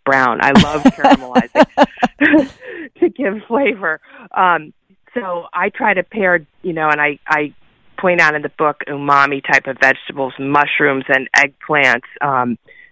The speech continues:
Speaker 1: greens are, have, actually have a lot of protein in them. So you wanna be sure you're using some of those things and then pair them with your, um, you know, nice noodles, any kind of pasta, grains, beans. I love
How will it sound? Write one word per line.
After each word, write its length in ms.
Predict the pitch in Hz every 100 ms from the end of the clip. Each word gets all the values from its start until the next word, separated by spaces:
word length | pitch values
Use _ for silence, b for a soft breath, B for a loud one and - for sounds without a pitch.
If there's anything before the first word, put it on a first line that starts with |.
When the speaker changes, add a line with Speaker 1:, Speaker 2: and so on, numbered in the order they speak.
| _
Speaker 1:
greens 360 | 185 180 180 165
are, 220 | 143 127
have, 160 | - 147 -
actually 280 | 143 - 135
have 100 | 131
a 60 |
lot 280 | 131 151 160
of 120 | 143
protein 480 | - 139 123 147 135
in 140 | 131
them. 120 | 131 127 -
So 60 |
you 80 | 151
wanna 220 | 180 202
be 120 | 170 147
sure 180 | 165 156
you're 80 | 143
using 400 | 147 160 156 143 156
some 140 | 151
of 60 | 139
those 180 | 143 135 -
things 240 | 143 139
and 140 | 139 139
then 120 | 139 -
pair 320 | - 202 202
them 280 | 143 131 131
with 200 | 143 139 - b b b _
your, 420 | 160 151 139 139 -
um, 400 | 139 127 123 113 _ - _ _
you 80 | 165
know, 240 | 120 113 -
nice 260 | 147 156 -
noodles, 440 | 156 190 208 185 170
any 180 | 185 226
kind 280 | - 196 185
of 60 | 180
pasta, 640 | 190 175 180 - 165 156 147
grains, 560 | - 180 180 175 175 165 - _ 175
beans. 460 | 170 165 160 156 - B B B -
I 100 | 143
love 300 | 139 151